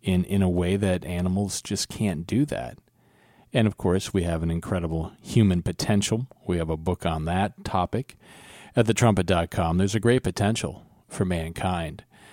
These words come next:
But our minds really set us apart. Animals have instinct, but they don't think like human beings do. They just can't. They're not created to do that. But our minds are different. Our minds are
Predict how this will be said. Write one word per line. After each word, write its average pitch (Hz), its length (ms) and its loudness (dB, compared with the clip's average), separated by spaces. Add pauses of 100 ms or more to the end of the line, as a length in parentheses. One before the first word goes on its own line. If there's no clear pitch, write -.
(560)
But 113 140 8
our 113 100 8
minds 101 920 0 (280)
really 120 460 4
set 90 300 -2
us - 180 -4
apart. - 540 0 (160)
Animals 101 400 0
have 101 180 4
instinct, 104 560 0 (640)
but 127 140 -6
they 131 100 4
don't 131 300 4 (160)
think - 500 -2 (160)
like 98 160 0
human 101 300 2
beings 113 340 2
do. - 240 -10 (1200)
They 92 200 -2
just 101 260 2
can't. 107 540 -2
They're 92 100 0
not 107 180 2
created 117 380 2
to - 80 -10
do 110 160 6
that. 73 300 0
But - 180 2
our 165 180 4
minds 156 880 0
are 85 160 -4
different. 82 440 2
Our 95 80 2
minds 123 260 2
are 87 120 2